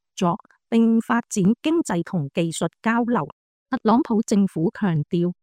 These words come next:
透過該協議，簽署國之間嘅經貿關係同安全合作都能夠得到強化。副總統曼斯喺內閣會議上指出，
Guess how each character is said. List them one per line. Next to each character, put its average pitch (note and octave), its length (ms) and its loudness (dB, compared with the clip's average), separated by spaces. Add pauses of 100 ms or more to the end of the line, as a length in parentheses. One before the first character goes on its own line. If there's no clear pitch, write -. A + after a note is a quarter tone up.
(140)
透 C4+ 180 0
過 C4 180 -2
該 - 160 -4
協 A#3+ 260 0 (160)
議， E3+ 220 0 (260)
簽 F#4+ 260 -2
署 G3 100 0
國 G#3 180 -2
之 B3 220 -4
間 C4 200 0
嘅 G3+ 260 2
經 B3+ 220 2
貿 F3 160 2
關 A#3 340 2
係 E3+ 400 -4
同 F3+ 300 0
安 D4+ 240 0
全 C#3 180 -4
合 - 160 -6 (160)
作 E3+ 180 0 (140)
都 C#4+ 180 2
能 F#3 160 2
夠 E3+ 220 0
得 B3 100 -6 (160)
到 E3+ 240 0
強 D3 240 -6 (140)
化。 D#3+ 240 -2 (500)
副 C#4+ 160 0
總 A#3+ 200 4
統 A3+ 200 2
曼 G#3 300 2
斯 - 200 -2
喺 F3 360 -2
內 G#3+ 220 2
閣 F#3 180 -2
會 F3+ 200 0
議 E3 220 -2
上 E3 340 0
指 C#3+ 260 -6
出， - 180 -6